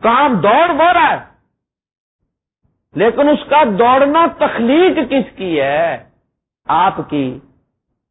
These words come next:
اس لیے فرمایا، "خَلَقَكُمْ وَمَا تَعْمَلُونَ"، اس نے تمہیں بھی بنایا اور جو تم عمل کر رہے ہو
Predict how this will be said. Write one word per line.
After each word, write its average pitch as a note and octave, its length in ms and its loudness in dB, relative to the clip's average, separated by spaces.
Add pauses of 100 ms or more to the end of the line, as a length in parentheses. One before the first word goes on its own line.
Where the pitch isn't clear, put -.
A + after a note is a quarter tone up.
(260)
اس C#3+ 120 -4
لیے F3 220 -2
فرمایا، E3 720 0 (1300)
"خَلَقَكُمْ F#3+ 920 0
وَمَا E3+ 300 0
تَعْمَلُونَ"، D3+ 880 0
اس D#3+ 120 -8
نے F3 120 -6
تمہیں A#3+ 320 0
بھی A#3+ 120 2
بنایا G#3 340 2
اور A#3 80 2
جو G#3 160 0
تم G3 220 -4
عمل A3 220 0
کر G#3+ 200 0
رہے A#3 140 2
ہو B3 60 2